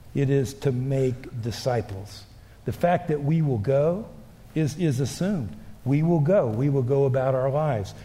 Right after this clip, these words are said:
We will go along our way. We will do the things that we have to do to live. But as we do those, as we go,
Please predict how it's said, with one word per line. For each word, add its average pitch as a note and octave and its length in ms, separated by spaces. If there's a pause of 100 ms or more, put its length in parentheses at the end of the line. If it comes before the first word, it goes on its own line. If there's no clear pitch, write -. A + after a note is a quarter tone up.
(120)
We D3 100
will C3+ 120
go D3 280
along C#3+ 320
our C#3+ 140
way. C#3+ 300 (240)
We D#3 120
will D#3 140
do D#3+ 240
the C#3+ 140
things D#3+ 320
that D#3 120
we C3+ 160
have D3 280
to C#3+ 80
do C3+ 380 (280)
to D#3+ 100
live. C#3 520 (280)
But C#3+ 160
as E3+ 280
we E3 160
do D#3+ 240
those, A#2+ 340 (200)
as D3+ 340
we D#3 160
go, C3 460